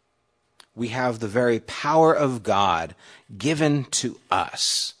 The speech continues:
in the person of Jesus Christ.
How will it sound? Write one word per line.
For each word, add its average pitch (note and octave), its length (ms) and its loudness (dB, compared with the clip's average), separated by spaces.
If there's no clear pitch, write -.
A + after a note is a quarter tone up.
in G2 160 -12
the F#2+ 80 -10
person B2+ 500 -4
of A#2 120 -6
Jesus G2 420 -8
Christ. - 680 -16